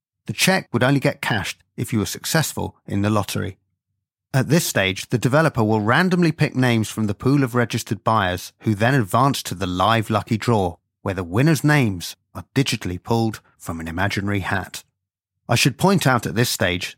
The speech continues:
that batches of properties within a development are often released in phases, which allows developers to ensure a steady flow of sales, gauge market demand, and adjust prices accordingly.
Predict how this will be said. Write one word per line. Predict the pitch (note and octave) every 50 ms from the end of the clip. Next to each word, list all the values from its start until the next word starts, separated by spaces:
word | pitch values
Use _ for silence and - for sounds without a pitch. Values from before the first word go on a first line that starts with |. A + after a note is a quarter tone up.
| _ -
that | A2 F2 C#2+ - -
batches | C#3 D#3+ - - - - A#2+ G2+
of | G#2 - -
properties | - G2 E2+ - F#2 - - F#2+ F2 -
within | - A#2 F#2 A#2+ B2+ B2+
a |
development | A2 - F#2+ F#2 G2 F#2+ F#2+ F2 G2 G2 F#2+ F2 - -
are | - A2+ A2
often | A#2 B2+ - - - C#3 C#3
released | C#3+ C3+ B2+ A#2 G#2 - -
in | A2 G#2+ G2
phases, | - - B2+ B2+ B2 A2+ G2+ G2+ F#2 F2 F2 - - _ _
which | - G#2+ G#2 -
allows | G#2 G2 G2+ A#2 C#3 E3+ E3 B2+
developers | - G#2+ F#2 G#2 F#2+ F#2 F#2 - G2 G2 F#2 - -
to | - - A#2
ensure | A2 G#2 - - C3 A#2+
a | A2 G2+
steady | - - - - A#2+ A2+ A#2 B2
flow | A2 - - A2 G#2+ G#2+
of | G#2+ G2+
sales, | - - - A2+ G2+ F#2+ F#2+ F2 F2 - - _ _ _ _ -
gauge | B2+ C3 C#3 B2+ -
market | G#2 F#2 E2+ E2 - - -
demand, | - - G2 F#2+ F#2+ G2 F#2+ F2+ - _ _ _
and | - - F#2
adjust | F2+ - - A#2 G#2+ - - -
prices | - - G#2 F#2+ F2+ - - F#2+ -
accordingly. | G#2 - - A2+ G#2+ G#2 F#2+ F#2+ F2 E2 E2 F2